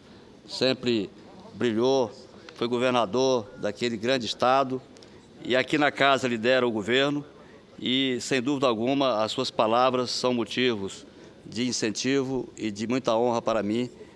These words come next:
Levo comigo as palavras de Vossa Excelência como mais uma demonstração de carinho e de afeto, com muita lembrança e muita alegria. Prosseguindo, senhor presidente,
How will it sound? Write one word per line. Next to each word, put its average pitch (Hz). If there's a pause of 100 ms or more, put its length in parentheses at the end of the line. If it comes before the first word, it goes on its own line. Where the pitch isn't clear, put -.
(120)
Levo 127
comigo 123
as 113
palavras 120
de 113
Vossa 117
Excelência 127 (360)
como 127
mais 135
uma 131
demonstração 131
de 127
carinho 123
e -
de 117
afeto, 123 (460)
com 120
muita 123
lembrança 113
e 110
muita 107
alegria. 107 (3000)
Prosseguindo, 226
senhor 220
presidente, 160